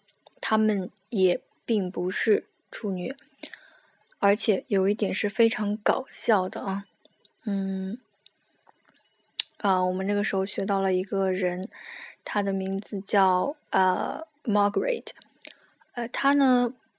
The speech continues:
不是一个圣，圣徒，他不是一个 saint，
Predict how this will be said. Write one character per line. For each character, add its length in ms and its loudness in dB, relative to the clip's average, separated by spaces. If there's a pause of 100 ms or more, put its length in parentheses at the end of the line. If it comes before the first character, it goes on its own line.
(160)
不 180 -2
是 400 4
一 140 2
个 600 4 (100)
圣， 580 -2
圣 320 -2
徒， 460 -6
他 160 -4
不 100 -2
是 140 2
一 40 4
个 100 2
saint， 340 -6